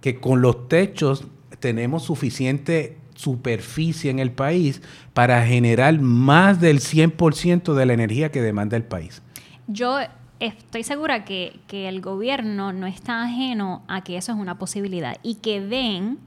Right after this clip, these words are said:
Speaker 2: ejemplos como Casa Pueblo y uno pensaría, "Contra, si ven que ha funcionado, ¿cuál es la resistencia a adoptar un plan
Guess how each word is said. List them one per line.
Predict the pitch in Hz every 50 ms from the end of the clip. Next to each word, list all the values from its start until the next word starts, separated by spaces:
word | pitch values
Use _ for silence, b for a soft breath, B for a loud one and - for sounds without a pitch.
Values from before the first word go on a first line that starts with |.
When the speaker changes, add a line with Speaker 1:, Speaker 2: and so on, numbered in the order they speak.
| _ _
Speaker 2:
ejemplos | - 196 185 196 180 180 214 220
como | 220 - 240 240 247 -
Casa | 277 - - 254 247
Pueblo | - 294 294 269 208 190 180 214 320 - B B B B B B B B B _ _ _ _ _ _ - -
y | 185 202
uno | 190 190 190
pensaría, | 196 190 185 - 190 185 170 170 175
"Contra, | - 214 233 240 220 208
si | - 202 190
ven | 190 190 208 226
que | 220 247 247
ha | 240
funcionado, | 240 - 269 262 - - 294 285 294 302 277 233 196 202 240 254 b b b b b b b b -
¿cuál | - 240 226 240
es | 269 277
la | 285 285 277
resistencia | - 277 285 269 - - 285 - - - - 320 320 320 320 294 - - 233 220 214 214 - - -
a | - 190 190 190 175 - - - 190
adoptar | 196 190 190 185 - 202 190 208
un | 233 247 254
plan | 254 311 311 311 262 220 220 254 302